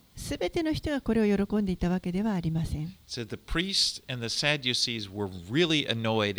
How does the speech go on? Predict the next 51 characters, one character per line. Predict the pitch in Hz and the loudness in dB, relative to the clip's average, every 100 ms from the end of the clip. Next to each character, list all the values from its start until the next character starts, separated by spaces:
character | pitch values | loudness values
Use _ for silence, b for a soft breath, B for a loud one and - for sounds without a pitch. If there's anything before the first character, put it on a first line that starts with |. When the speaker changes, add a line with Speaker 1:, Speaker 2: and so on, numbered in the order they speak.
| - | -4
Speaker 2:
and | 95 | -6
had | 101 117 110 | -6 -6 -4
them | 104 | -4
arrested. | 90 85 98 - - 85 69 - B B B B B B | -4 0 2 2 0 -6 -12 -20 B B B B B B
Speaker 1:
祭 | - 254 262 | 0 2 2
司 | - - | -2 -4
た | 202 | -6
ち、 | - - - - | -10 -20 -10 -4
祭 | 262 262 | -2 -4
司 | - | -4
た | 202 | -8
ち | - 190 | -4 -4
や、 | 226 196 - | -2 -4 -2
ま | 190 | -4
た | 190 185 185 | -2 0 0
サ | 185 196 | 0 0
ド | |
カ | 226 240 | 0 -2
イ | |
派 | 240 247 | 0 0
の | |
人 | 240 254 | -2 -2
々 | 220 - 185 | -2 0 0
は | 220 202 B B B | 0 -2 B B B
非 | 214 | -2
常 | 233 262 | 2 2
に | 262 | 0
こ | 247 | 0
の | 247 | -2
こ | 247 233 | -2 -2
と | 226 | 0
に | 180 180 - _ | 0 -2 -8 _
苛 | 185 196 | 0 2
立 | 202 | 2
っ | 202 | -2
て、 | - 160 160 - | -4 -4 -4 -6
そ | - 208 | -8 -6
し | - | -4
て、 | 262 262 B B B - | -4 -4 B B B -14
え | - - - - | -12 -12 -14 -8
ー、 | - | -4
彼 | 175 160 | -2 0
ら | 170 | -2
を | |
捕 | - 185 | 0 2
ら | 202 | 4
え | 202 | 2
ま | 185 | 0
し | - | -4
た。 | - - _ _ _ _ _ | -12 -16 _ _ _ _ _
Speaker 2:
Now, | 123 113 | -4 -4